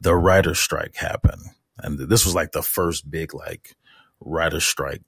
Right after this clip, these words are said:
that had happened. And this writer's strike lasted for three years, lasted for a long time. Um, but, you know,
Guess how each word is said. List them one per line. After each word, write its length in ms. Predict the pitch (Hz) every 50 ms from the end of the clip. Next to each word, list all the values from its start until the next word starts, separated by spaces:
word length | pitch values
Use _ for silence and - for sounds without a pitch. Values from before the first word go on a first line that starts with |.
| _
that 180 | - 80 78 82
had 140 | 82 76 -
happened. 460 | 82 85 78 - - - - - - - _ _ _ _ _ _ _ _ _ _ _ _ _ _ _ _ _ _ _ _ _ _ _ _ - - - _ -
And 580 | - 95 92 90 87 85 82 82 78 76 76 - - - - - - -
this 300 | - 76 107 165 - -
writer's 260 | - 85 82 80 80 -
strike 340 | - - 80 78 - -
lasted 480 | - 73 80 80 80 80 - - 76 71
for 540 | - - - 67 67 69 65 - - - - _ _ _ _ _ _ -
three 440 | - - - - - 92 110 139 139
years, 680 | 104 80 92 92 80 - - - - - - - - - _ _ _ _ _ _ -
lasted 300 | - - 180 - - 131
for 80 | - 82
a 60 | 78
long 320 | 76 82 87 90 85 87
time. 500 | - - 76 73 73 71 - - - - - _ - - - - - - - - - - - - - - - -
Um, 400 | 80 76 73 69 - - - -
but, 220 | 85 101 101 - 139
you 60 | 139
know, 380 | 143 135 127 120 110 101 -